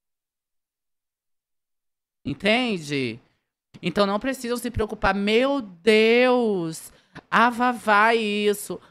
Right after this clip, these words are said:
A outra coisa que às vezes o pessoal inflama, "Ai, é, teaser, saiu gente que nem cuida." Gente, não me apego nessas coisas, gente.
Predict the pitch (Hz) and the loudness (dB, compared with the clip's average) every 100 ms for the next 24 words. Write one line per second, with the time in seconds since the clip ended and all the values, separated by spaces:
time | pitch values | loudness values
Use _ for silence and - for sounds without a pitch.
0 | - - - - 196 226 254 247 220 190 | -20 -10 -10 -2 2 2 2 0 -2 -2
1 | - 185 175 165 190 180 170 165 131 156 | -2 0 0 -2 -2 -2 -6 -8 -6 -4
2 | - 180 185 175 190 - 180 160 160 160 | -2 0 0 0 -4 -6 -2 0 0 0
3 | 165 202 233 233 220 202 196 - _ _ | 2 4 4 4 4 2 -2 -10 _ _
4 | _ _ _ 151 156 156 156 151 151 147 | _ _ _ 2 4 4 4 4 4 4
5 | 143 135 135 _ _ _ - - 247 247 | 2 0 -4 _ _ _ -16 -4 2 2
6 | 220 190 160 170 151 156 - _ _ - | 2 -2 -2 -2 -2 -6 -14 _ _ 2
7 | 214 233 240 233 226 - 226 247 254 - | 4 4 0 -2 -4 -6 -4 -6 -8 -8
8 | 220 190 180 170 151 _ _ - - 254 | -4 -4 -2 -4 -6 _ _ -14 -8 -6
9 | 254 208 190 190 208 - 208 208 208 - | -6 -6 -6 -4 -6 -2 -4 -2 -6 -4
10 | 226 - 202 180 160 156 156 147 131 127 | -6 -4 -2 0 -2 -4 -2 -2 -2 -4
11 | - 135 | -8 -12